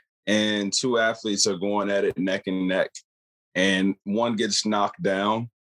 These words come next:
and we can see clear as day, it is over. He's gonna stand up.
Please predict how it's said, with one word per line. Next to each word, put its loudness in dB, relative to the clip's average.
and 2
we 4
can -2
see 2
clear -2
as -2
day, -2
it 2
is 0
over. 0
He's 2
gonna 0
stand 0
up. 0